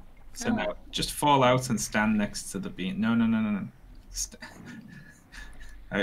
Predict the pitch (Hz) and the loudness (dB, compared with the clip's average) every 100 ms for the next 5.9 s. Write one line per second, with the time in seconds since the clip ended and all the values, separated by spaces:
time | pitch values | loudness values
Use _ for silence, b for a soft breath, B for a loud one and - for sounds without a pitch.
0 | - 92 98 110 127 123 - 120 107 101 | 0 -2 0 2 2 0 2 4 4 2
1 | 107 104 - 95 95 95 82 - 92 - | 0 0 0 -2 -2 -4 -8 -6 -6 -4
2 | 90 - - - 80 82 - - - - | -4 -4 -4 -8 -12 -4 -4 -2 -4 -6
3 | 78 - - - - - - 202 190 - | -6 -2 -2 -2 -4 -4 -2 -2 -4 -6
4 | B B 98 - - - - - - - | B B -4 -4 -10 -20 -20 -20 -20 -20
5 | - - - - - - - - - | -20 -20 -20 -20 -20 -18 -14 -6 -4